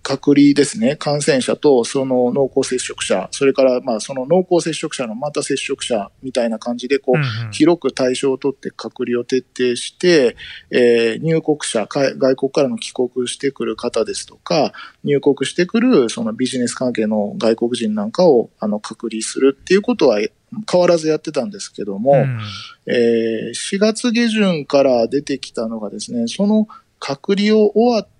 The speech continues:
Speaker 1: て、
Speaker 2: うん。
Speaker 1: 例えば家なんかに戻って普通のそのビジネスの活動を始めた後に陽性が発覚して、で、そこからその陽性が発覚した後、その人に接触人-、した人たちの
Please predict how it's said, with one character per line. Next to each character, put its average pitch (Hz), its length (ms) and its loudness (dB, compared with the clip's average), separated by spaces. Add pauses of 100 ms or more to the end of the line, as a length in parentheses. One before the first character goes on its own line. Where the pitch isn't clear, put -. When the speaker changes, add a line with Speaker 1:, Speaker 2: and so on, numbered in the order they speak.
Speaker 1:
て、 151 380 2 (480)
Speaker 2:
う 139 60 -6
ん。 - 20 -4
Speaker 1:
例 147 80 0 (100)
え - 20 2
ば 135 120 0
家 180 240 -2
な 175 140 -2
ん 135 80 -8
か 113 120 -6
に 107 100 -6
戻 139 260 -4
っ 170 40 -6
て - 260 -4
普 127 140 -8
通 170 280 2
の 185 160 2
そ 185 160 -4
の 170 140 0
ビ 170 140 -4
ジ 180 120 -2
ネ 151 80 0
ス 123 140 -8
の 107 80 -6
活 139 280 -4
動 139 160 4
を 135 40 4
始 160 320 2
め 208 160 6
た - 240 0
後 226 260 0
に 233 340 2 (340)
陽 160 220 6
性 151 300 2
が 147 100 0
発 143 300 -6
覚 147 320 -6
し - 180 -12
て、 160 400 4 (300)
で、 185 240 4 (220)
そ - 240 -8
こ 190 200 -4
か 214 200 0
ら 170 400 2
そ - 160 -12
の 147 80 -8
陽 175 160 -2
性 175 140 -8
が 165 100 -8
発 165 180 -12
覚 175 260 -8
し - 100 -12
た 147 140 -6
後、 160 380 4
そ - 160 -8
の 151 80 -6
人 156 220 -6
に 120 80 -8
接 139 160 -4
触 147 280 -6
人-、 147 240 -4 (180)
し - 180 -10
た 151 180 2
人 160 220 -4
た 135 160 2
ち 131 220 -8
の 196 220 2